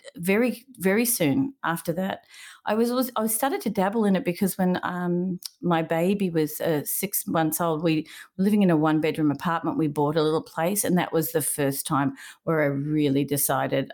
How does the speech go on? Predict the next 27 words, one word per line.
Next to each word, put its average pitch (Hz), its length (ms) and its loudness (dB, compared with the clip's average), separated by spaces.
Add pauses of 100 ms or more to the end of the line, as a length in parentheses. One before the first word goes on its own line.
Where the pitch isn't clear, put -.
um, 143 460 2 (100)
I 147 100 2
love 156 340 2
interiors. 160 800 0 (360)
This 170 180 0
is 160 100 -2
my 151 160 4
home 175 400 4
now, 156 640 2
um, 147 540 2 (100)
and 151 460 2 (640)
I 180 100 2
started 156 520 0
it - 180 0 (140)
with 196 220 2
myself - 600 -2 (120)
in 156 160 2
my 143 200 2
own 135 400 2
environment, 131 880 -2
and 160 160 4
then 156 140 4
people 165 300 0
noticed. 143 580 -2 (140)
That's 143 180 -4
what 143 80 -2
happened. - 400 -6